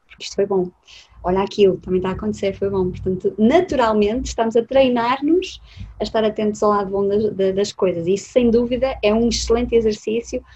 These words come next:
para colmatar aqui o negativismo e a tendência de focarmos muito mais no negativo,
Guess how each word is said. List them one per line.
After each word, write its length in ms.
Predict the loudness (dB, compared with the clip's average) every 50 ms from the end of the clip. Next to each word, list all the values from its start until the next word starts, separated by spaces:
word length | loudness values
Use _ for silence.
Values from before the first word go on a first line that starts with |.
| -20 _ _ _ _
para 180 | 6 6 6
colmatar 540 | 6 4 0 0 0 0 0 0 0 2 2
aqui 300 | 0 -2 -4 -4 -2 -2
o 60 | 0
negativismo 800 | 0 0 0 0 0 0 -2 -2 -2 0 -2 -2 -2 -2 0 0
e 80 | 0 2
a 60 | 2
tendência 560 | 2 2 4 4 2 0 -2 -2 -2 -2 -4
de 80 | -4 -4
focarmos 500 | -8 -8 -6 -4 -2 0 0 0 0 -2
muito 280 | -2 -2 -2 -4 -4
mais 160 | -6 -4 -2
no 100 | -4 -4
negativo, 460 | -4 -2 -4 -4 -6 -6 -8 -12 -12